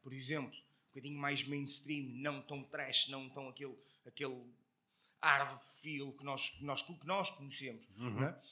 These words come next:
Speaker 1: Eh, e de repente, se calhar, é alguém que vai gostar de coisas mais melódicas, se calhar vai, vai puxar mais para o folk metal, para um power metal, qualquer coisa mais sinfónica. Então, se calhar, que coisas mais agressivas. Vai fazer uma transição quase orgânica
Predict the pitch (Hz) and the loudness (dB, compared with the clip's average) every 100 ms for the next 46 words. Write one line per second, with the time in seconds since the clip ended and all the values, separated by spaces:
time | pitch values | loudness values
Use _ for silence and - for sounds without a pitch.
0 | - - - 143 135 131 127 123 139 151 | -18 -16 2 4 6 2 -2 0 4 4
1 | 147 160 160 - - 160 160 165 165 - | 2 0 0 0 0 2 4 2 0 -4
2 | 151 156 156 160 147 160 - - 160 - | 0 2 0 -4 -2 -2 2 2 2 0
3 | 160 143 151 - - - 165 151 165 170 | -2 -2 -4 -6 -10 -6 -4 -2 2 4
4 | 165 135 - 104 - 135 139 135 143 147 | 4 2 -6 -10 -8 -8 -8 -2 0 0
5 | 139 143 139 - - 143 139 147 - 147 | -4 -4 -4 -4 -4 -4 -2 -2 -2 -4
6 | 143 160 160 143 156 123 113 143 143 147 | -2 -4 -4 -2 -2 -2 -4 -4 0 0
7 | 147 139 139 120 127 139 139 135 143 - | 0 -4 -8 -6 -6 -6 -2 -2 -2 -2
8 | 131 104 - - - - 143 147 147 143 | -4 -4 -10 -20 -12 -2 2 2 0 -2
9 | 156 143 131 143 151 135 131 - 139 131 | -4 -4 -4 4 6 6 4 2 2 0
10 | 101 - - - - 127 139 143 143 143 | -4 -10 -14 -10 -4 -2 -2 -2 -4 -4
11 | 143 127 131 143 139 135 139 131 123 123 | -6 -2 -2 -2 -4 -6 -4 -2 -2 -4
12 | 127 117 _ - - _ - - 143 147 | -6 -12 _ -20 -20 _ -18 -4 -2 2
13 | 151 143 139 143 | 2 0 -2 -8